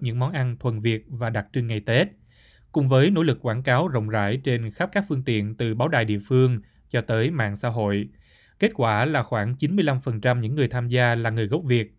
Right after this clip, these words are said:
chị cho biết. "Chúng tôi giống như là cầu nối để kết nối lại những nơi cho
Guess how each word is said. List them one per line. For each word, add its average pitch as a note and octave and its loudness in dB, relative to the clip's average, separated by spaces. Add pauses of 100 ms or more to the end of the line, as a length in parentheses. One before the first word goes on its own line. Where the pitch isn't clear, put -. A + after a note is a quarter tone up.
(260)
chị G#2+ -6
cho A2+ -4
biết. A2+ 2 (1120)
"Chúng E3 -2
tôi C3+ 4
giống C#3 2
như F#3+ 4
là C3+ 2
cầu A#2 -2
nối A#2+ 2
để G#2+ 0
kết G3 -2
nối D3+ 0
lại A2+ 0
những A2 -4
nơi C#3+ 0
cho B2+ 2